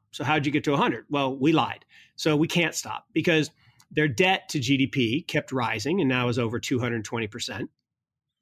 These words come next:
And once, look, once a government finds out that they can spend,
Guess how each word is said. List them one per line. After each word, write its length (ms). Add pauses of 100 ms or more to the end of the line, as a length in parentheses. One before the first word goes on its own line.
And 180
once, 320 (320)
look, 260
once 280
a 80
government 720 (240)
finds 500
out 380 (320)
that 300
they 240
can 520
spend, 840